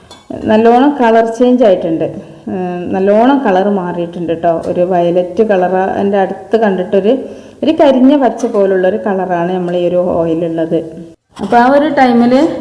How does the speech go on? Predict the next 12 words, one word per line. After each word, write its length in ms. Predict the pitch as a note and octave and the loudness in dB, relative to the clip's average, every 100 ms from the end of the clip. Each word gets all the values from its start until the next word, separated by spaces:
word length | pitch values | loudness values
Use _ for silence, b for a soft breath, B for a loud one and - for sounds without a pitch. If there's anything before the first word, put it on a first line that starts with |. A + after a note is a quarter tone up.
| - | -4
ഇതിലത്തെ 300 | A3 A#3+ B3 | -2 0 0
വെള്ളമൊക്കെ 380 | B3+ A#3+ A#3+ A#3+ | 2 2 2 2
വറ്റിയിട്ട് 420 | A#3 A#3 A#3 A#3+ | 0 0 -2 2
ഒരു 220 | B3 A#3+ B3 | 4 4 2
പൊരിഞ്ഞ് 340 | A#3+ G#3+ A3 A3 | 0 0 0 -2
പൊരിഞ്ഞ് 260 | A3 A3+ | 0 0
ഇങ്ങനെ 200 | A#3+ A#3 | 2 2
വരികയും 300 | A#3 G#3+ A3 A3+ | 4 2 2 2
ചെയ്യും. 280 | A3 A3 G#3 | 2 2 0
ഇതിൽ 180 | G3 G#3+ A3 | 0 -2 0
ചണ്ടി 340 | G#3+ G3+ G3+ | -2 -2 0
നമ്മൾ 240 | A3+ G#3 | 0 0